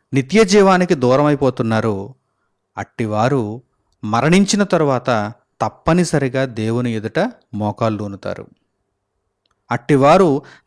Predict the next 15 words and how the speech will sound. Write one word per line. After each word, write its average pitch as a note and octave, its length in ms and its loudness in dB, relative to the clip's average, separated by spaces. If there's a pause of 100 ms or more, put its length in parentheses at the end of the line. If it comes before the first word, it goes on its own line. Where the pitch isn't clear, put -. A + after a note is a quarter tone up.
తప్పనిసరిగా F3 920 2 (100)
దేవుని C#3 480 0
ప్రభువు A#2 840 0
అని C3+ 120 0
ఒప్పుకుంటారు. - 640 -8 (400)
ఒప్పుకోక A2+ 500 -6
తప్పదు. A#2 500 -6 (760)
వారందరూ D#3 500 4
కూడా G#3+ 180 2
లోబడవలసిందే D#3+ 760 0
అంటున్నాడు A#2+ 360 -6
దేవుడు. G2 340 -12 (180)
వారందరూ B2 420 0
కూడా E3 160 0
లోబడవలసినదే. A2+ 840 -4